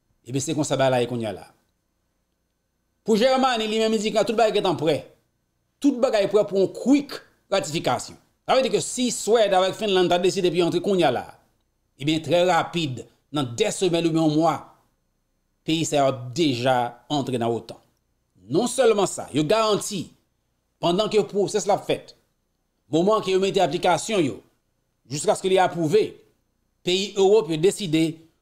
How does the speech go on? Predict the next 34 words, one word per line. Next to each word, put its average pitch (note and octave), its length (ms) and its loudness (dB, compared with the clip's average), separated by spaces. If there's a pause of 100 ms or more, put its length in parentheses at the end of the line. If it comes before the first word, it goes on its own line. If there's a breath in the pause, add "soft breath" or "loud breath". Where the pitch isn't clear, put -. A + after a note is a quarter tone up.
(140)
pou E3+ 120 -2
yo F3 80 2
bay D#3+ 200 0 (120)
tout D4+ 200 0
sekirite A3+ 600 -4 (800)
a D3+ 160 -2
de E3+ 120 2
peyi D#3 240 -2
sa G2 200 -8
yo. - 140 -18 (600)
An E3 120 2
ka G3+ 180 4
ke F#3+ 120 4 (260)
Poutine F#3 440 -2
ta F3 140 2
deside F3+ 340 0
pou D#3+ 100 0
latake D#3 420 2
yo, G2+ 180 -6 (460)
ebyen, E3 340 -4 (260)
European E3+ 480 0
Union D#3 240 2 (580)
ap - 300 -4
kanpe E3 240 -2
dèyè C3 300 0
yo B2+ 160 -2 (640)
pou C#3+ 120 -10
kraze D3+ 600 0 (140)
dèyè C#3+ 400 2 (220)
Poutine C#3 420 -2
avèk C#3 240 -2
tout F#3 180 -6
lame C#3 280 0
la, B2 260 -2